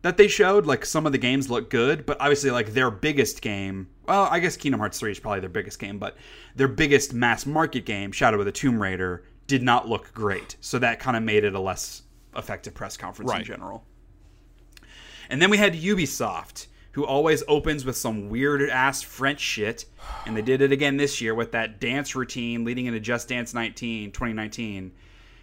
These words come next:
Speaker 1: which was just terrible, I thought. It was so painful.
Speaker 2: My favorite part was the zoom in on the girl's abdomen, the bodysuit, and it zooms into her, like, stomach and then zooms back out as they walk through the doors.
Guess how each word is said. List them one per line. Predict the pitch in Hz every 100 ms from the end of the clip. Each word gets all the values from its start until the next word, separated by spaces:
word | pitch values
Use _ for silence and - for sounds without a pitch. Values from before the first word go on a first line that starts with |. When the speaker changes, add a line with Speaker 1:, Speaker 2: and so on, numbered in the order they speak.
| -
Speaker 1:
which | 127 127 -
was | 110 95
just | 110 113 - - -
terrible, | 107 120 107 92 90
I | 101
thought. | 104 101 92 92 - -
It | 113
was | 107 -
so | 127 117
painful. | 104 95 117
Speaker 2:
My | 120 123
favorite | 120 - - 123 127 131 139 139 123 127 131 -
part | 113 101 87 80 - - - - - - -
was | 110 104
the | 110
zoom | 104 95 92 110 123 127
in | 131 139 147 151 - - -
on | 113 110 107
the | 104
girl's | 98 - 113 113 110 110 101 - -
abdomen, | 107 110 110 127 131 135 139
the | 113
bodysuit, | 90 95 104 123 - 156 151 156 - - - - -
and | 104
it | 104
zooms | 104 107 127 131 117
into | 123 127 127
her, | 117 120
like, | 110 -
stomach | - - 110 120 143 139
and | 117
then | 110
zooms | 104 113 113 -
back | 110 110 -
out | 98 104 127 127
as | 101
they | 107
walk | 98 101 101
through | - 110
the | 95
doors. | 95 90 95 110 120 -